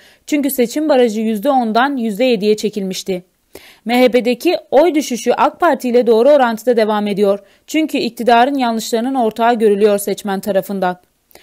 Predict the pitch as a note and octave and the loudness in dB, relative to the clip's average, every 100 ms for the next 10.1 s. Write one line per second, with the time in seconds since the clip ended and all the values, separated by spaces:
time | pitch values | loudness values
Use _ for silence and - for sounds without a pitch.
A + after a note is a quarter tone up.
0 | _ _ - D#4 D#4+ F#4 F#4 D#4+ B3+ A3+ | _ _ -2 0 2 2 2 0 -2 0
1 | A3 A#3 A3+ B3 _ G#3+ A3+ G#3+ G#3+ A#3+ | -2 -2 -4 -6 _ -4 0 0 2 0
2 | C4+ B3 A#3+ A#3+ B3 A#3+ A3+ A#3 D4 D#4+ | 0 0 0 2 2 2 0 0 -2 -4
3 | D#4 A#3 G#3+ G#3+ D4 D4 A3 A3+ A3 G#3+ | -2 -2 -2 -4 -2 -2 0 0 2 4
4 | A3 D4 B3+ G#3+ A3+ A3+ C4+ - G#3 B3 | 4 4 2 0 -2 -2 -4 -4 -2 0
5 | C#4 - _ _ - B3 A#3 A3+ A3+ A#3+ | 0 -6 _ _ -2 0 0 -2 0 -2
6 | A#3+ C#4 D4+ B3 A#3+ A#3+ A3 A3 - A3+ | 0 0 2 2 0 -2 -2 -4 -2 0
7 | C#4 A3+ A3 A3+ A3 A3+ D#4 C#4 A3+ A3 | 2 2 0 -2 -4 -4 -4 -4 -4 -4
8 | A3 G#3+ C#4 B3+ A3+ A3 A#3+ C4 - A3+ | -4 -2 -4 -2 -2 -2 -2 -4 -4 0
9 | G#3+ G#3+ G3+ G3 G3 G3 G3 G3+ F#3 F#3+ | 2 2 2 0 -2 -2 -4 -4 0 0
10 | F#3 | -2